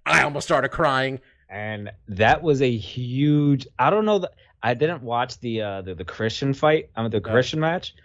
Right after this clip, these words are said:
Speaker 1: uh.
Speaker 2: but I did watch that clip when, uh, Sammy came out and get, gave, uh, Fuego the contract.
Speaker 1: Uh.
Speaker 2: Man,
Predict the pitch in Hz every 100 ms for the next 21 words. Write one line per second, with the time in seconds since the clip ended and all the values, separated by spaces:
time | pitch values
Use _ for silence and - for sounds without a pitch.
0 | _ _ - 95 - 117 107 139 147 139
1 | 147 - 127 120 - 127 117 - 104 101
2 | 92 87 80 - 113 110 110 110 104 101
3 | 113 101 95 104 104 - - 101 98 98
4 | 90 107 104 107 90 - 104 110 143 160
5 | - _ - 110 101 113 123 143 151 156
6 | 156